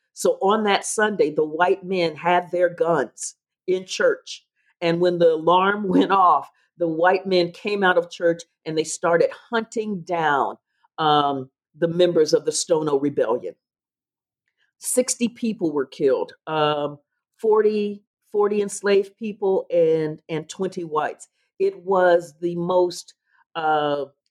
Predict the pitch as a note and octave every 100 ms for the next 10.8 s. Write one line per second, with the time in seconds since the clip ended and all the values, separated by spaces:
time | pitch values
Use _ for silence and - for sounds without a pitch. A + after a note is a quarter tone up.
0 | _ - F#3+ F#3+ F3+ E3+ F#3 G3 A3+ A3+
1 | E3+ C#3 - - - E3+ - C#3+ F#2+ -
2 | A2+ D2+ _ _ G3+ F3 F3 E3 D#3+ -
3 | E3 D#3+ D#3+ E3 D#3+ D#3 D3+ C#3+ - _
4 | _ _ _ _ - F#3 F#3 F#3 F#3 F#3+
5 | F#3+ F#3 D#3 E3 E3+ F3 F3 E3 D#3+ D#3
6 | - A#2 - _ _ _ _ _ _ _
7 | _ _ _ - - - A#3 A#3 B3+ B3
8 | A#3+ F#3 F#3+ F#3 F#3 F#3 - F#3+ E3+ E3+
9 | E3+ E3 D#3+ - G3 G3 G3 - F#3+ F#3
10 | F3+ - F3 E3+ E3+ D#3+ D#3